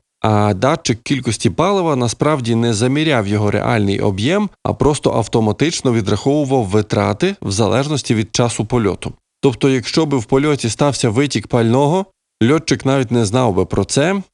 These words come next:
а прилади би показували більший рівень пального, ніж є насправді.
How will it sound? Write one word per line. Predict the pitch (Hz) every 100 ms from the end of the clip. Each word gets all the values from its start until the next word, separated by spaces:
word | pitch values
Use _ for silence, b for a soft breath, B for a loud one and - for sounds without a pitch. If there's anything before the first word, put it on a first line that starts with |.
| -
а | 107
прилади | 101 131 151 165 131
би | 113 107
показували | 104 123 127 120 117 110 104
більший | 95 131 - 110 107
рівень | 110 101 95
пального, | 104 107 151 127
ніж | 107 98 127
є | 113
насправді. | 104 101 - 92 - -